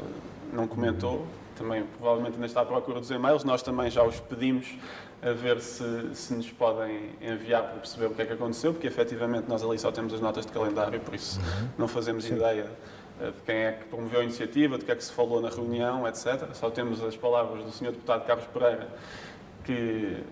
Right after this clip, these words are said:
Speaker 1: ainda recentemente estive há dois dias com ele num debate e ele em quarenta segundos conseguiu dar duas versões diferentes da mesma coisa, que também foi uma, uma perspectiva engraçada, e por isso já pedimos essa documentação e, e estamos à espera.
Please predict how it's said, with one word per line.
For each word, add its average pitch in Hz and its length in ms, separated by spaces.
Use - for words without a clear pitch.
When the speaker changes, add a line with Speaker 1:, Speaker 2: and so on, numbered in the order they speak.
Speaker 1:
ainda 123 360
recentemente 123 520
estive 113 220
há 120 80
dois 113 160
dias 117 220
com 120 140
ele 120 80
num 117 140
debate 117 380
e 123 60
ele 123 140
em - 20
quarenta 120 320
segundos 120 420
conseguiu 127 320
dar 120 140
duas 123 240
versões 120 300
diferentes 117 400
da 120 80
mesma 117 260
coisa, 131 340
que - 60
também 117 180
foi 117 160
uma, 110 380
uma 113 160
perspectiva 117 420
engraçada, 120 640
e 117 60
por 123 180
isso 123 120
já 131 120
pedimos 131 300
essa 131 220
documentação 131 760
e, 123 260
e 127 40
estamos 120 340
à 117 80
espera. 110 400